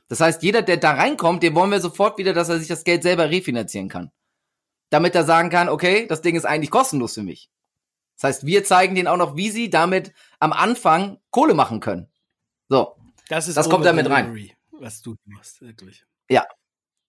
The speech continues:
Speaker 1: Genau, weil wir, ja genau, das wollen wir auch, ne? Also es geht darum, wir wollen einfach was Geiles zum Start weg bieten. Da kommt eine neue Software und wir wollen da, dass da was,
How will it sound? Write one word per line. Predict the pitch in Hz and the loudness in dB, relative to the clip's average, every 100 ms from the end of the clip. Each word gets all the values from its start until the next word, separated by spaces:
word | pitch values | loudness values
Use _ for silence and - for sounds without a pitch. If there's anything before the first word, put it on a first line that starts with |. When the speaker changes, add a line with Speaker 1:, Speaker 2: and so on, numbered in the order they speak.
| _ _ _ _ _ _ _ | _ _ _ _ _ _ _
Speaker 1:
Genau, | 170 135 92 - | -2 0 -2 -4
weil | 113 156 | 0 2
wir, | 170 - | 4 2
ja | 170 | 2
genau, | 208 202 | 2 2
das | 156 | 2
wollen | 190 208 | 2 2
wir | 170 | 2
auch, | 98 95 | 0 -2
ne? | 117 170 | -4 -2
Also | 139 143 | -2 -4
es | - - | -6 -2
geht | 185 170 | -2 2
darum, | 170 190 208 | 2 2 2
wir | 180 139 | 0 2
wollen | 165 202 202 | 2 2 0
einfach | 139 165 175 - | -2 0 0 -2
was | 127 - | -2 0
Geiles | 123 139 151 - | 2 4 2 -4
zum | - | -6
Start | 127 - 135 139 | -4 2 2 2
weg | 120 | -4
bieten. | 151 156 101 | -6 -6 -6
Da | |
kommt | 98 143 | -2 -4
eine | - | 0
neue | 123 117 | -2 0
Software | 160 160 - | 0 0 0
und | 143 | 2
wir | 123 | 2
wollen | 127 135 | 2 4
da, | 131 123 | 4 2
dass | 123 - | 0 -2
da | 117 | -2
was, | 117 - | -4 -8